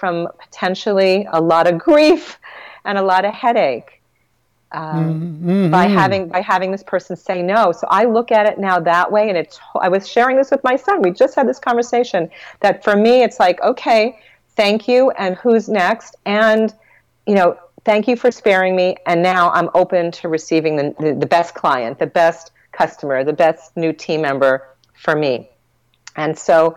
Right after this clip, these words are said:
Speaker 1: I had that happen in my business. Not everybody says yes to wanting to work with me. So it's like, "Thank you, God. That would have been a headache, and I'm open now to finding my perfect client who I love to work with, who's gonna love working with me."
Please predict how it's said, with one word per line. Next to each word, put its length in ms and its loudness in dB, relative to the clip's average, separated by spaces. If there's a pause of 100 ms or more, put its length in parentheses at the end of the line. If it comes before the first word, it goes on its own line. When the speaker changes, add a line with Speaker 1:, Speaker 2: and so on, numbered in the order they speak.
(160)
Speaker 1:
I 100 2
had 180 2
that 100 2
happen 220 0
in 60 -2
my 140 0
business. 260 -6
Not 300 -2
everybody 400 -2
says 360 -2
yes 260 -2
to 140 -8
wanting 320 -4
to 120 -14
work 180 -6
with 140 -6
me. 260 -2 (440)
So 600 2
it's 160 -12
like, 260 0
"Thank 260 -2
you, 100 0
God. 600 0
That 200 -4
would 140 2
have 120 0
been 120 2
a 60 2
headache, 640 0
and 340 -2
I'm 240 -2
open 300 2
now 400 0 (160)
to 320 0 (260)
finding 560 0
my 120 -2
perfect 420 -4
client 580 -4 (140)
who 120 0
I 120 2
love 360 2
to 120 -10
work 280 -6
with, 240 -2 (440)
who's 240 0
gonna 160 0
love 220 2
working 340 -2
with 160 -12
me." 300 -6